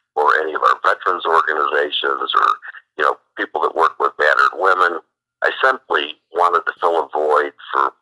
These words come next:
people that needed a different approach to mental health. When kids especially are regressing, they, um, we start to see all kinds of additional symptoms. So we see eating disorders. We have probably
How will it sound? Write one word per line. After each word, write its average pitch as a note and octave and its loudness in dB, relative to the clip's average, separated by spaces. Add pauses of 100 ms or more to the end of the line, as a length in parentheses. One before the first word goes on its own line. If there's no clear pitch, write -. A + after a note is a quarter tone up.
(100)
people D2 -2
that - -6
needed D2 -4
a C#2+ -2
different - 0
approach C#2+ 0 (220)
to C#2 -6
mental C2+ -2
health. - 0 (680)
When F2+ -2 (220)
kids B2+ 2 (100)
especially D2 -4
are C#2 -2
regressing, D#2 -2 (840)
they, E2 -4 (160)
um, D2 2
we D#2 -4
start F2 2
to - -12
see D#2 -16
all A2+ 2 (200)
kinds F#2 0
of D2 -2
additional B1+ -4 (120)
symptoms. B1 -2
So D2+ -2
we D#2 -10 (140)
see E2 -14 (140)
eating F2 -6
disorders. - -2 (500)
We D#2 -6
have E2 2
probably D#2+ 0